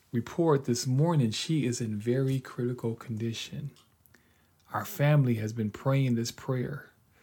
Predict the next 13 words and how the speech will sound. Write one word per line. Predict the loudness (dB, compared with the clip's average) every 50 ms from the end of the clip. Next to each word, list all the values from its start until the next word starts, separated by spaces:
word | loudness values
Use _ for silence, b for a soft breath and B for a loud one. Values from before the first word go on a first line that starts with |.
| b b b b b b b 0
May | 4 4 6
the | 6 6
Lord, | 6 8 8 8 8 8 6 4
the | 0 -2 -2 -2 B B B B B B -2
Almighty | 0 2 4 4 4 4 4 4 2 2
God, | 2 2 2 4 4 4 4 2 0 -2
pour | -6 -4 2 4 4 6 4 4 0
on | 0 -2 -2 -2 -4
Regina | -6 -6 -2 2 4 6 6 6 6 4 0 -4 -8 -12 _ b b b b b b b b b b b b _ _ _ _ _ _ _ _
a | -6 -2
balm | 0 2 6 6 8 8 8 6
of | 4 0 -6
peace, | -8 0 2 2 2 2 0 -4 -6 -6 -6 -6 -8 -10